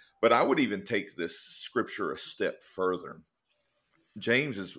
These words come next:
is really talking about a very deep and, and personal subject, because we're coming from a time, and, and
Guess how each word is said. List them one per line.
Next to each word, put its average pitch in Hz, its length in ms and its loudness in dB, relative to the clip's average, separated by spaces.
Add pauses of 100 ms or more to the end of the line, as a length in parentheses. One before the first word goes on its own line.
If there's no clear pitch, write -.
is 101 200 -8
really 113 300 2
talking 98 460 -4
about 87 320 2
a 82 40 0
very 85 460 0 (160)
deep 110 320 -6
and, 80 240 -10 (100)
and 85 160 -14
personal 92 520 -2
subject, - 640 -6
because 92 420 -4 (580)
we're 165 300 6 (220)
coming 131 320 -2
from 117 220 -2
a 95 40 0
time, 131 400 -2
and, 90 160 -4
and 95 300 -6